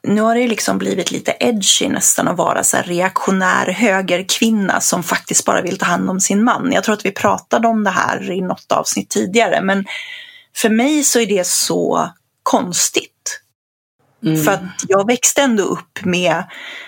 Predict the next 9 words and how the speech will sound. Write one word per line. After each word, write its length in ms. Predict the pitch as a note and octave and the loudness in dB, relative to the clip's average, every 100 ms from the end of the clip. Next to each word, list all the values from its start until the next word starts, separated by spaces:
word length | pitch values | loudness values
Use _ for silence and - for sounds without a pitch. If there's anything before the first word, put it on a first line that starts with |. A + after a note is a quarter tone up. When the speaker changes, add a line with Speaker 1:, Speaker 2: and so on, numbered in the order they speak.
| - - - - | -20 -20 -18 -4
Speaker 1:
eh, 200 | A#2 - | 0 0
föräldrar 680 | - - G3 F3+ F3 E3+ E3+ | 0 0 0 0 0 0 2
som 460 | - E3+ E3 C#3 - | 2 0 0 -4 -4
faktiskt 460 | - D#3 - D3 | -6 -4 -4 -4
fortfarande 500 | - E3 - E3+ D#3+ | -2 -6 -2 0 0
slogs 600 | E3 - D4 F4 - - | 0 0 0 -2 -2 -2
mot 340 | D#3 - - - | 0 -2 -4 -4
det 60 | - | -2
här. 360 | - - - | -2 -4 -10